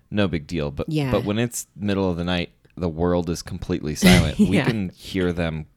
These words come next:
Speaker 1: We can hear our downstairs neighbors just closing their bedroom door.
Speaker 2: Yeah. Yeah,
Speaker 1: So
Speaker 2: when it's
Speaker 1: there's
Speaker 2: really
Speaker 1: no way
Speaker 2: quiet.
Speaker 1: they aren't hearing him meowing.
Speaker 2: Yeah. So it's like, and that's something that while he's been on this medication, we haven't dealt with, but s-,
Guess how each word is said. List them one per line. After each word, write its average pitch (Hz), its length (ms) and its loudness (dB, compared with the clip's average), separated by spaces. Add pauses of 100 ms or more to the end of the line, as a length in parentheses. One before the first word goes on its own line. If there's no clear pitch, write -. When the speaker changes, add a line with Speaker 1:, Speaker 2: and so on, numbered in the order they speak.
(200)
Speaker 1:
We 101 140 0
can 120 100 -2
hear 117 140 0
our 85 100 0
downstairs 85 520 -4
neighbors 76 300 -4
just - 240 -8
closing 80 460 -2
their 71 100 -4
bedroom 67 440 -6
door. 67 440 -6
Speaker 2:
Yeah. 160 360 -2 (120)
Yeah, 180 200 4
Speaker 1:
So - 120 4
Speaker 2:
when 151 100 0
it's 135 180 -6
Speaker 1:
there's 98 200 2
Speaker 2:
really 120 160 4
Speaker 1:
no 87 80 2
way 85 240 2
Speaker 2:
quiet. 71 60 -8
Speaker 1:
they 78 320 -2
aren't 76 300 -4
hearing 71 360 -8
him 64 180 -8
meowing. - 360 -10
Speaker 2:
Yeah. 165 320 -4
So 151 380 0
it's 139 200 -4
like, 139 380 -6 (440)
and 220 160 0
that's 208 200 -2
something 214 300 -2
that 180 140 -2
while 156 220 0
he's 165 220 -4
been 165 100 0
on 156 120 0
this 156 140 -2
medication, 143 600 -2
we 127 140 -2
haven't 120 420 -6
dealt 131 220 -2
with, 104 320 -6
but 127 160 -4
s-, - 40 -14